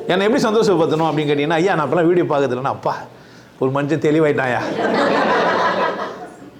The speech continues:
சொல்லலாம், என்ன சொல்றது, தெளிவாயிட்டாரு, இனிமே போட்டு என்ன பண்ண மாட்டாரு, நம்ம வீடியோ பார்க்க மாட்டாரு.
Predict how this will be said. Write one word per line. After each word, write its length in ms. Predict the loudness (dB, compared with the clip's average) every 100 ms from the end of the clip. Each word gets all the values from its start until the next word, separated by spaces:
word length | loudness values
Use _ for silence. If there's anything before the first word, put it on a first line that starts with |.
| -20 -16 -10 -8 -8 -14 -14 -4
சொல்லலாம், 340 | 2 2 2
என்ன 180 | 2 2
சொல்றது, 500 | 2 0 0 -2 -6 -10 -4
தெளிவாயிட்டாரு, 440 | 0 4 4 4
இனிமே 220 | 2 2 0
போட்டு 240 | 0 0
என்ன 80 | -2
பண்ண 220 | -2 0
மாட்டாரு, 140 | 0
நம்ம 180 | 0 0
வீடியோ 300 | 0 2 0 -2 -16 -16 -16 -16 -10
பார்க்க 200 | -8 -8 -12
மாட்டாரு. 240 | -18 -20